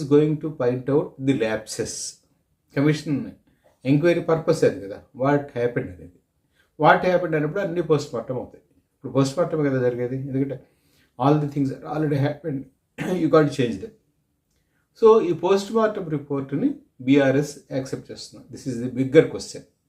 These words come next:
which we have to wait and see. That is one. రెండోది, పీసీ కమిష్-, కమిషను కేవలం ఎక్కడ ఎటువంటి తప్పులు జరిగాయి అని మాత్రమే సజెస్ట్ చేస్తుందా,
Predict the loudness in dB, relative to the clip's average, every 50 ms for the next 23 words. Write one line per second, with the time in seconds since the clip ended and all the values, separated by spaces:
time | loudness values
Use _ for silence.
0 | _ _ _ -8 -6 -6 -6 -6 -8 -8 -6 -6 -6 -6 -6 -8 -8 -12 -18 -20
1 | _ _ _ _ _ _ _ _ _ _ _ _ _ -12 -4 0 0 0 0 0
2 | -4 -12 -20 _ -18 -14 -12 -12 -12 -10 -10 -10 -10 -10 -12 _ _ -14 -12 -10
3 | -10 -10 -10 -10 -12 -14 -16 _ _ _ _ _ _ _ _ _ _ _ _ _
4 | _ _ _ _ _ _ -8 -4 2 4 4 4 4 2 -8 _ _ _ _ _
5 | _ _ _ _ _ -4 0 0 2 6 6 6 6 6 6 4 4 2 0 -2
6 | -8 -14 -16 _ -10 -6 -4 -4 -4 -4 -4 -4 -4 -2 -2 -2 -2 -4 -8 -16
7 | _ _ _ _ -2 0 2 2 2 2 0 0 0 -2 -2 -2 -2 -2 -2 -4
8 | -4 -4 -2 -2 0 0 -2 -4 -6 -2 0 0 4 4 4 2 2 0 -6 -8
9 | -8 -6 -4 -2 -2 0 -2 -2 -2 -4 -4 -4 -6 -10 -12 -12 -8 -6 -6 -4
10 | -4 -4 -6 -6 -4 -4 -4 -4 -6 -8 -8 -8 -10 -14 -14 -16 -16 -16 -14 -10
11 | -8 -8 -8 -10